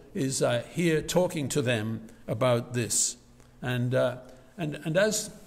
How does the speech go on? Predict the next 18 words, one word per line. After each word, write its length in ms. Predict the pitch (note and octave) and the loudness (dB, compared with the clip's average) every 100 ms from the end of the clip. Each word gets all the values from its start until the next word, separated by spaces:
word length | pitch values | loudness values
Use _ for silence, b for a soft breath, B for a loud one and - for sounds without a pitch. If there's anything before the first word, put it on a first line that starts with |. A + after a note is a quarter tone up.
| - - | -18 -10
Silas 460 | - E3+ E3+ D#3+ D3 | -2 0 0 0 -2
and 140 | B2 | -4
Tim-, 240 | E3+ D3+ C#3+ | -4 -4 -4
uh, 180 | C3+ B2 - D#3+ | -6 -6 -10 -8
and 160 | A#2+ | -6
Timothy 380 | - D#3+ D#3 C3 | -4 -4 -4 -6
come 260 | C3+ C3 A#2+ | -4 -4 -2
down 380 | B2 A#2+ C3+ | -2 -2 -4
and 140 | A#2 A2 | -4 -2
messages 480 | D3 - C3+ C3+ - | -2 -2 -2 -4 -4
come 220 | C3 A#2+ | -4 -4
down 280 | B2 A#2+ A#2+ | -2 -4 -4
from 180 | A#2+ | -6
Thessalonica, 760 | A#2 A2+ B2 A#2 C#3 C#3 G2+ - - B B B - | -6 -6 -4 -2 -2 -4 -6 -8 -12 B B B -6
we 160 | G3+ | -2
read 240 | F#3 A#3 B3+ | 0 0 0
in 140 | G#3 | -2
Philippians, 880 | - D3+ - C#3+ A2 A2 F3 - | 0 0 0 0 -2 -2 -6 -8